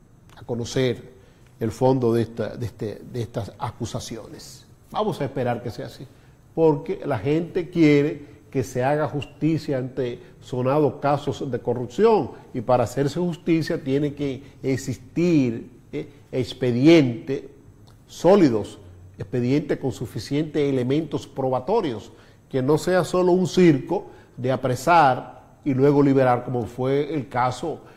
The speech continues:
del expediente, por ejemplo, de los implicados en el caso de corrupción de Odebrecht.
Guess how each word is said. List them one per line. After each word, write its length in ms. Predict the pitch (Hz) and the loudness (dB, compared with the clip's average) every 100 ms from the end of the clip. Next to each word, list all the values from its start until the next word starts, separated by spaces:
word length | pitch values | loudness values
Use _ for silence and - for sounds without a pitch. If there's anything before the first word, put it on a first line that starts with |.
| _ _ | _ _
del 180 | 120 117 | -6 -6
expediente, 580 | 110 123 113 127 131 131 | -4 -2 0 -2 -4 -10
por 180 | 117 | -10
ejemplo, 400 | 104 113 123 123 | -8 -6 -6 -4
de 60 | 110 | -6
los 180 | 110 107 | -6 -10
implicados 720 | 113 113 95 120 123 113 104 - - _ _ - | -10 -10 -6 -4 -2 -2 -6 -14 -20 _ _ -12
en 240 | 113 113 | -8 -8
el 100 | 104 | -8
caso 340 | - 120 185 | -6 -6 -6
de 80 | 190 | -10
corrupción 480 | 139 113 113 131 123 | -8 -8 -8 -6 -4
de 60 | 120 | -2
Odebrecht. 500 | 113 117 180 - | 0 0 -2 -6